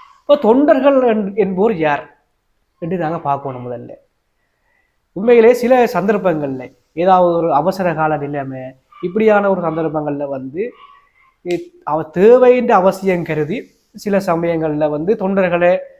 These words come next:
அஹ், தொண்டர்களாக கடமையாற்றுவதற்கு அனுமதிப்பதுண்டு. ஆனா அது குறிப்பிட்ட நாளில் ஒரு குறிப்பிட்ட சில காலத்துக்கு அது செய்வார்கள். ஆனா அதற்குரிய ஏற்பாடுகள் கூட தாவணை விதி கோவையில் இல்லை.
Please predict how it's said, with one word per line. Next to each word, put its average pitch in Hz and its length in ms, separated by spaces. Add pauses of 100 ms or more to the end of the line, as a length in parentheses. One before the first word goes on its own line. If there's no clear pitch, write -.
(280)
அஹ், 151 640
தொண்டர்களாக 190 540
கடமையாற்றுவதற்கு 156 800
அனுமதிப்பதுண்டு. 151 760 (1400)
ஆனா 220 260
அது 233 180
குறிப்பிட்ட 247 400
நாளில் 185 520
ஒரு 220 140
குறிப்பிட்ட 190 380
சில 175 200
காலத்துக்கு 156 640 (400)
அது 156 160
செய்வார்கள். 156 460
ஆனா 226 220
அதற்குரிய 220 760 (240)
ஏற்பாடுகள் 214 560
கூட 214 200 (480)
தாவணை 202 320
விதி 202 140
கோவையில் 196 340
இல்லை. 202 280